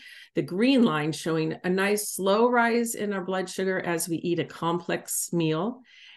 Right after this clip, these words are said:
Um, and then a slow, it's slowly dropping.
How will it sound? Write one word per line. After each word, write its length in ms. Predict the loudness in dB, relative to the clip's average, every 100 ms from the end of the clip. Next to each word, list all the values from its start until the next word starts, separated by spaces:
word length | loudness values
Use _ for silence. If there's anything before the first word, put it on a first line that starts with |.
| -20 _ -4
Um, 460 | -2 0 -2 -2 -10 -20 _ _ 0
and 180 | 4
then 220 | 4 4 0
a 100 | -4
slow, 640 | -4 0 2 2 0 -2
it's 280 | -4 -4 -2
slowly 340 | 2 2 2
dropping. 560 | 2 0 0 -2 -2 -2